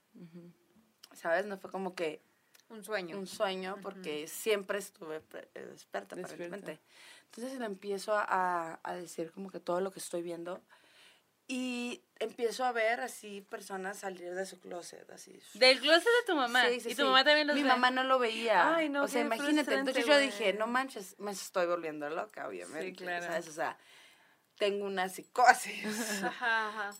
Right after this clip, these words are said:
Speaker 2: Pero no había un, o sea, no había un consumo de alcohol, no había un consumo de drogas como para
Speaker 1: Tú
Speaker 2: desatar
Speaker 1: eres
Speaker 2: una
Speaker 1: una niña,
Speaker 2: psicosis,
Speaker 1: güey,
Speaker 2: o sea,
Speaker 1: tú
Speaker 2: yo
Speaker 1: eres
Speaker 2: era
Speaker 1: una
Speaker 2: una,
Speaker 1: niña
Speaker 2: pues, una
Speaker 1: normal.
Speaker 2: adolescente,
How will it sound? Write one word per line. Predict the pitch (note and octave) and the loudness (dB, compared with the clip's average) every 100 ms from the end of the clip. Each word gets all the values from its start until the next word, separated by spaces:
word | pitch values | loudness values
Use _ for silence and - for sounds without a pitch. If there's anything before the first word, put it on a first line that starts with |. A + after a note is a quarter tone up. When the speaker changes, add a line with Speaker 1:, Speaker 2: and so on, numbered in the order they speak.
| - | 8
Speaker 2:
Pero | C4+ C4 C4 | 12 12 10
no | B3+ B3 | 6 8
había | B3 B3 B3 A#3+ A#3+ | 8 8 6 8 8
un, | A#3+ A#3 A#3 A#3 A3+ A3+ - | 6 0 -2 -2 -4 -8 -10
o | - F#3+ | -8 -4
sea, | G3+ F#3 F3 | 2 2 2
no | F#3+ | 2
había | F#3 F#3+ | -2 -4
un | |
consumo | F#3+ G3 F#3+ G3 F#3+ F#3 | -6 -8 -6 -8 -8 -4
de | F3+ | -2
alcohol, | D#3+ D#3+ F#3 F3+ F3 | -4 -4 -2 0 -2
no | |
había | E3+ | -8
un | D#3+ | -14
consumo | D#3 - E3 | -16 -14 -10
de | D#3 | -8
drogas | D#3+ E3 E3 | -6 -6 -8
como | E3+ D#3+ | -12 -6
para | - D#3+ | -2 2
Speaker 1:
Tú | D#3+ | 0
Speaker 2:
desatar | E3+ D4+ | 2 8
Speaker 1:
eres | F#4+ | 8
Speaker 2:
una | G4+ G#4+ | 10 8
Speaker 1:
una | |
niña, | F4+ C4+ A#3+ G#3 | 8 8 8 8
Speaker 2:
psicosis, | E3 | 8
Speaker 1:
güey, | E3+ E3 | 4 4
Speaker 2:
o | |
sea, | G3 | 4
Speaker 1:
tú | B3 | 6
Speaker 2:
yo | |
Speaker 1:
eres | G#3 | 6
Speaker 2:
era | A3 | 6
Speaker 1:
una | B3 | 6
Speaker 2:
una, | |
Speaker 1:
niña | G#3 F3+ E3 D#3+ | 2 -2 -6 -8
Speaker 2:
pues, | - C4 | -4 -2
una | C#4 | 2
Speaker 1:
normal. | D4 | 4
Speaker 2:
adolescente, | D#4+ A3+ G3+ A3+ A3 | 4 4 2 0 0